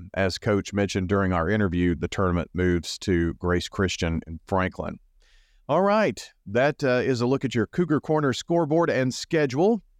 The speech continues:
More online at M T C S sports dot com, where you can keep up with everything going on with the orange and white.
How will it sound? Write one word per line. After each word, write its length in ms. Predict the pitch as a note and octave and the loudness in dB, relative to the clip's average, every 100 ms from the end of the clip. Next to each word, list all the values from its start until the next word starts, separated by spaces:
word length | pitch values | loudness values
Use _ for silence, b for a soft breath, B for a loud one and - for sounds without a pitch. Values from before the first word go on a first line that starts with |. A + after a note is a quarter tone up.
| _ | _
More 360 | F#2 G2 A2+ F#2 | -4 2 2 2
online 560 | G#2 G#2 G2 A2 A2 G2+ | 2 2 2 2 2 0
at 120 | G2 | 2
M 180 | A2+ A#2 | 2 0
T 200 | B2+ A#2 | 0 -2
C 280 | - A#2 | 0 2
S 140 | A2 G#2 | 2 0
sports 480 | - B2 D3 - - | -2 0 0 -2 -2
dot 320 | C3+ D3+ C3+ | 0 -2 -2
com, 420 | D#3 A#2+ C3 F3+ _ _ _ | 0 2 2 -2 _ _ _
where 100 | - | -4
you 60 | G2+ | -2
can 140 | G#2 | -2
keep 240 | F#2+ A#2 - | -2 -2 2
up 140 | G#2+ | 0
with 140 | G#2+ G#2 | 2 0
everything 420 | A#2 A2+ G#2 G2+ | 2 0 0 0
going 220 | G#2 G#2 | 0 2
on 280 | G2 G2 F#2+ _ - - - - | 2 0 -2 _ -20 -20 -20 -6
with 180 | G2+ - | -6 -2
the 140 | G2+ | 0
orange 340 | F2+ F2+ F2 | 2 2 0
and 140 | F2 F2 | -4 0
white. 460 | F#2 F2+ D#2+ - | 0 0 -2 -8